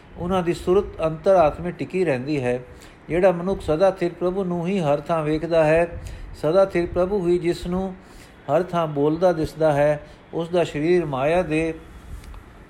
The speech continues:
ਹਲਿਆਂ ਵੱਲੋਂ ਅਡੋਲ ਹੋ ਜਾਂਦਾ ਹੈ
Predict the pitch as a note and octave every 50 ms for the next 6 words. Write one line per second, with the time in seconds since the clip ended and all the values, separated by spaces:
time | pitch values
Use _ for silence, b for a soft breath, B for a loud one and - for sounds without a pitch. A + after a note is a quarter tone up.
0 | B B B B B B B B - - - D3 D3+ D#3+ F#3 G#3+ A3+ G#3+ F#3 D#3+
1 | D3+ D#3 E3 E3+ F3 F3 E3 - - - - D3+ D3 D3+ E3+ F3+ G3+ G#3+ F#3+ C#3+
2 | C#3+ C#3+ C#3 C3+ B2+ B2 B2+ C#3 D#3 D3 C#3 C#3+ D3 C#3+ C#3+